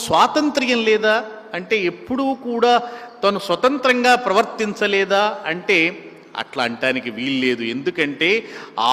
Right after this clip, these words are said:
ఆశ్రయము అయినది కూడా ఆమె. అంటే సమస్తమైనటువంటి ఈ సృష్టిలో ఉన్న జీవరాశికంతటికి, జీవకోటికంతటికి కూడా ఆమె ఆశ్రయం. కాబట్టి ఆమె సర్వస్వతంత్ర కూడా, అది విశేషం ఇక్కడ.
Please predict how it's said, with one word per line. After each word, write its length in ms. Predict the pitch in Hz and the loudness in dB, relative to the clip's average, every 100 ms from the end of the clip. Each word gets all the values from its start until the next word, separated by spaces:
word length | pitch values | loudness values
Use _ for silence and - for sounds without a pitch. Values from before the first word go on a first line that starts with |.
| 165 | 6
ఆశ్రయము 840 | 202 - - - 233 220 220 226 175 | 4 0 -2 2 2 4 2 2 2
అయినది 380 | 202 240 247 262 | 2 4 4 2
కూడా 180 | 247 254 226 214 | 4 6 8 8
ఆమె. 220 | 214 196 170 - - | 6 4 2 -2 -4
అంటే 160 | 165 180 196 | 0 0 0
సమస్తమైనటువంటి 1200 | 156 190 202 - 240 240 247 240 240 233 233 233 233 226 220 - - 214 | 0 0 0 0 2 4 2 2 2 2 2 -2 -4 -4 -8 -12 -10 -4
ఈ 20 | 220 214 - | -4 -4 -6
సృష్టిలో 540 | 214 - - 262 247 240 | -8 -6 -4 2 4 4
ఉన్న 100 | 226 214 - | 4 0 0
జీవరాశికంతటికి, 1000 | 208 240 247 240 - 226 220 214 214 202 147 | 4 6 8 8 6 2 0 0 -2 -2 -2
జీవకోటికంతటికి 920 | 196 226 226 226 226 220 208 214 196 190 | 2 2 2 -2 -2 -2 -2 -4 -6 -6
కూడా 120 | 214 143 156 | -6 0 2
ఆమె 180 | 208 196 165 | 4 4 2
ఆశ్రయం. 420 | - 165 156 117 - - - - | 0 -4 -4 -4 -8 -20 -18 0
కాబట్టి 400 | 202 247 - 180 180 196 - - 131 | 2 2 0 0 0 -4 -10 -2 0
ఆమె 180 | 160 151 - | 2 -2 -4
సర్వస్వతంత్ర 1080 | - 120 147 175 208 - 123 - 160 175 175 170 156 | -4 -2 -2 -2 -4 -4 -6 -2 -2 0 -2 -2 0
కూడా, 280 | 147 139 127 113 98 85 - 113 | 6 8 8 6 2 -4 -8 -10
అది 120 | 143 127 | -8 -8
విశేషం 420 | - 120 - 92 - - 113 | -6 -6 -6 -12 -18 -20 -20
ఇక్కడ. 200 | - 104 | -12 -12